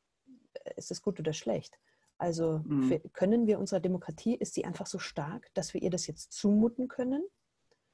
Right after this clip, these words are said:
Speaker 1: Oder, oder bröckelt die Demokratie dadurch? Kriegen wir ein Problem?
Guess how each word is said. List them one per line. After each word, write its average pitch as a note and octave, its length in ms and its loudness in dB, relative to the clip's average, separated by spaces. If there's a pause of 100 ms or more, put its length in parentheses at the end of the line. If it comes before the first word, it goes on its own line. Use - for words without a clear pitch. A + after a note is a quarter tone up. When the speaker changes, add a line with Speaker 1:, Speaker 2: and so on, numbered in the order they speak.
(340)
Speaker 1:
Oder, G#3 540 8 (160)
oder F#3 220 4
bröckelt E3+ 360 2
die D3 80 0
Demokratie C#3+ 520 -2
dadurch? - 440 -8 (300)
Kriegen F3+ 180 -2
wir D#3 60 0
ein D3 60 -2
Problem? D#3 440 0